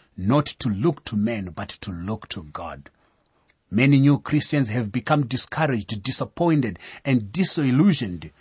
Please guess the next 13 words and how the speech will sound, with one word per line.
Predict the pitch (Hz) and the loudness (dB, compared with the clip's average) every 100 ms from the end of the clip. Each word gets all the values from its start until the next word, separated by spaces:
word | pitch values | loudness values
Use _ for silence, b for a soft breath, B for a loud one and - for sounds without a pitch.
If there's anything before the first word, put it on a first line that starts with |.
| b b | b b
for | - 151 123 95 | -8 -4 -4 -2
they | 117 | -4
have | 104 202 196 | 2 2 2
their | 156 127 | 0 -2
eyes | 127 117 104 107 - | -2 -2 -2 -4 -4
set | - - 160 - | -2 0 0 0
upon | - - - 120 104 | -10 -8 -4 -2 -2
men, | 107 98 | -2 -4
and | 113 107 | -4 -2
when | 117 113 | 0 0
these | 110 214 147 | 2 0 2
men | 147 170 | 0 0
fail, | 151 - 147 135 101 | -2 -4 0 0 0